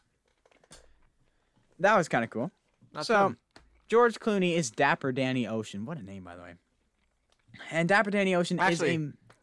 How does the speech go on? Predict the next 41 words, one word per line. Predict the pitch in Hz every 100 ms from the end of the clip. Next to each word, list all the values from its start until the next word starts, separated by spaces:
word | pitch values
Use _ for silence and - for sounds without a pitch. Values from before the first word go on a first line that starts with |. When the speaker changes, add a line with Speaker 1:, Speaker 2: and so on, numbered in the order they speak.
| _
Speaker 2:
you | 143 160
didn't | 175
know | 123
this, | 135 165
and | 143
I | 123
know | 117
you're | 127
doing | 117 120
this | 117 113
on | 110
accident. | 107 - 135
At | 110
least | 123
I'm | 117
pretty | 113 113
sure | - 107
you | 104
are. | 110 123 - _ _ _ -
There's | 135 123
a |
movie | 120 135 139
called | 123 113 110
Oh |
Brother, | 117 117 117
Where | 107 101
Art | 120 -
Thou? | 73 101 - _ _ _ _ _ _
With | 147 135
the |
fire | 117 185 143
soundtrack, | - 143 131 117 101
by | 92
the | 90
way, | 90 113
'cause | 110 90
Alison | 98 98 - 78
Krauss | 117 117 110
is | 82
on | 78
it. | 71